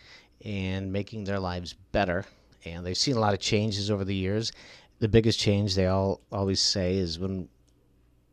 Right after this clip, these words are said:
they started working there, the living arrangements were different. There was Graham Hall at the college. We rented from the college for a while, and that, that was the residential location.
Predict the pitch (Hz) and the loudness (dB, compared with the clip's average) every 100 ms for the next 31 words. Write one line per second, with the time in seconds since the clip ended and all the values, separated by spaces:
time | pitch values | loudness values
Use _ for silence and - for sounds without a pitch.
0 | - 95 92 107 98 151 262 120 98 92 | -16 -8 -2 0 0 0 0 0 0 0
1 | 95 92 92 143 202 139 95 90 82 80 | 0 0 0 4 4 4 0 -6 -8 -12
2 | - 90 76 - 82 90 98 92 85 107 | -10 -10 -10 -12 -14 -8 -8 -6 -4 -4
3 | 120 120 104 117 110 - 101 - - 214 | -2 -2 0 2 2 0 -6 -10 -6 -4
4 | 147 85 85 - - - - - 110 98 | -4 -4 -8 -14 -20 -20 -20 -4 -4 -2
5 | 104 107 92 - 98 - 147 139 87 - | -4 -4 -8 -8 -10 -6 -2 -2 -4 -6
6 | 101 85 73 71 104 _ - - - _ | -8 -6 -6 -8 -10 _ -20 -20 -20 _
7 | 107 98 95 - 104 113 98 90 - 95 | -8 -4 -6 -4 -6 -4 -8 -8 -10 -6
8 | 101 95 98 92 101 85 82 120 117 - | -4 -4 -4 -6 -6 -6 -6 -6 -6 -8
9 | 85 | -12